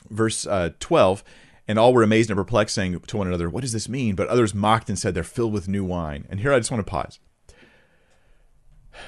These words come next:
There are some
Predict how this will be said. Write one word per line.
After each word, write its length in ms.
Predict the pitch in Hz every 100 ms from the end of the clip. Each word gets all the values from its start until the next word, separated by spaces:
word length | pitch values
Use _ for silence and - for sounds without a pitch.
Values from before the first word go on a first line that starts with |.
| - - - _ _ _ _ _ _ _ _ _ _ _ _ _ _ _ _ -
There 200 | 139 151
are 100 | 160
some 360 | - 113 -